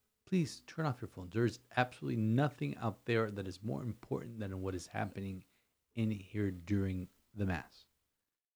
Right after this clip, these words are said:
And we get distracted by so many things.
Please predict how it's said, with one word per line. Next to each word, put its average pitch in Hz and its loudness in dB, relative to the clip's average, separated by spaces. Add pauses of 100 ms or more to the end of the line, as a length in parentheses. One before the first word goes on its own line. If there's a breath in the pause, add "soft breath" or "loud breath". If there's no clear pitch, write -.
(200)
And 101 4
we 104 8
get 113 8
distracted 131 2
by 95 0
so - -2
many 139 8
things. - -10